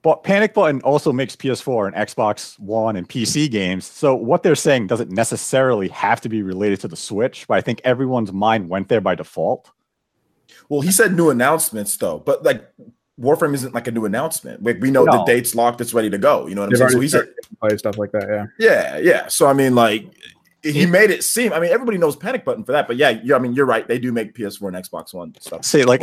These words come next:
Speaker 1: that's kinda, like, that's where I view, like, when I read the tweet, and it,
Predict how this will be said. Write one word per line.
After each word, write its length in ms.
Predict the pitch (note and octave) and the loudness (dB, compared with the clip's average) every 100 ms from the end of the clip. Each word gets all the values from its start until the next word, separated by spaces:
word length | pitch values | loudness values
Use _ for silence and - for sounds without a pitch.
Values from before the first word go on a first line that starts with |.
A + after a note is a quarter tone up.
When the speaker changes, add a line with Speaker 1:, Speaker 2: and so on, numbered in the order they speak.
| B2+ | 2
Speaker 1:
that's 220 | C#3+ - | 2 2
kinda, 200 | - C3 | 4 4
like, 220 | A2 G2 | 4 0
that's 240 | - B2+ - | -2 -2 0
where 180 | C3 G#2+ | 2 4
I 140 | A2 | 2
view, 260 | A2 A#2+ A2+ | 0 -6 -4
like, 160 | G#2 | -4
when 140 | A#2 A#2+ | -2 -2
I 20 | |
read 160 | B2+ A2+ | -2 -4
the 60 | |
tweet, 480 | - - G#2+ F#2+ - _ C#3+ | -6 -8 -8 -8 -12 _ 0
and 120 | D#3 | 0
it, 160 | D3+ | 0